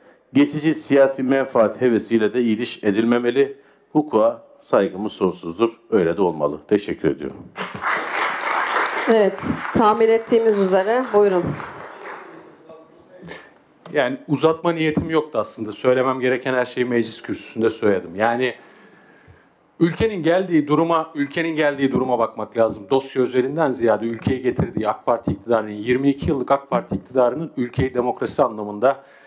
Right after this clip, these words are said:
Speaker 3: seçmen iradesi anlamında, her günden vurdukları milli irade anlamında getirdiği noktaya bence göz, göz, göz atmak gerekir. Ama ben yine de hazır meslektaşım Vefa da yok,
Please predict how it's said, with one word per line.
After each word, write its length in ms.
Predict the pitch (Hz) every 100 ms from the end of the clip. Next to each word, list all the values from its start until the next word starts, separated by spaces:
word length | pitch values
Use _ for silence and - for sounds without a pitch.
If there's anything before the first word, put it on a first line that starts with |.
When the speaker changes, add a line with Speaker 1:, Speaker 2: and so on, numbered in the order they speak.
| - _
Speaker 3:
seçmen 420 | - 160 151 170
iradesi 460 | 156 139 117 113 123
anlamında, 500 | 110 104 104 104 107 104
her 160 | 156
günden 440 | 147 143 139 139 139
vurdukları 600 | 127 135 131 127 135 131 - _
milli 320 | 143 151 151
irade 360 | 147 139 131 135
anlamında 400 | 127 120 127 131
getirdiği 480 | 123 - 123 135 131
noktaya 380 | 120 - 123
bence 220 | 123 101 101
göz, 280 | 104 95 -
göz, 380 | 104 107 113 104 107 -
göz 200 | 107 104
atmak 360 | 101 107 101
gerekir. 460 | 113 104 - 180 - - - - -
Ama 200 | 170 175
ben 120 | 175
yine 280 | 170 180 165
de 260 | 170 165 - _ _
hazır 420 | - 135 143 - _ -
meslektaşım 680 | 147 - 135 - 127 135 131
Vefa 340 | 139 143 123
da 60 | 107
yok, 340 | 135 -